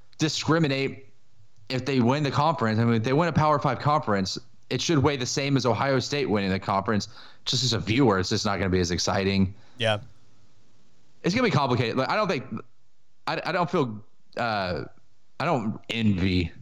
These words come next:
Speaker 1: the, uh, College Football Playoff Committee this year. This
Speaker 2: Not
Speaker 1: is
Speaker 2: at
Speaker 1: a
Speaker 2: all.
Speaker 1: pain in the ass to try and decide who gets in.
Speaker 2: Not at all. I mean, I just, I,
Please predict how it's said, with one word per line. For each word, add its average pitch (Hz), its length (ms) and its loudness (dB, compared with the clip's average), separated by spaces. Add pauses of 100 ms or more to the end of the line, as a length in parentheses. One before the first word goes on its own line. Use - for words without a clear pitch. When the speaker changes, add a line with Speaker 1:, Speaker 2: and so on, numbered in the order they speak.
Speaker 1:
the, 95 320 2
uh, 87 180 2
College 90 300 2
Football 87 280 2
Playoff 82 280 0
Committee 82 260 2
this 80 240 2
year. 85 80 4
This 90 140 6
Speaker 2:
Not 135 180 6
Speaker 1:
is 139 40 6
Speaker 2:
at 127 60 6
Speaker 1:
a 123 40 6
Speaker 2:
all. 107 160 6
Speaker 1:
pain 98 180 6
in 92 80 2
the 85 140 2
ass 82 180 0
to 92 260 -2
try 92 260 2
and 87 60 0
decide 87 360 0
who 90 100 4
gets 80 240 -4
in. 85 300 2 (100)
Speaker 2:
Not 117 160 4
at 107 80 0
all. - 220 -4 (1900)
I 165 60 -4
mean, 175 160 2
I 175 80 4
just, 175 240 0
I, 180 100 2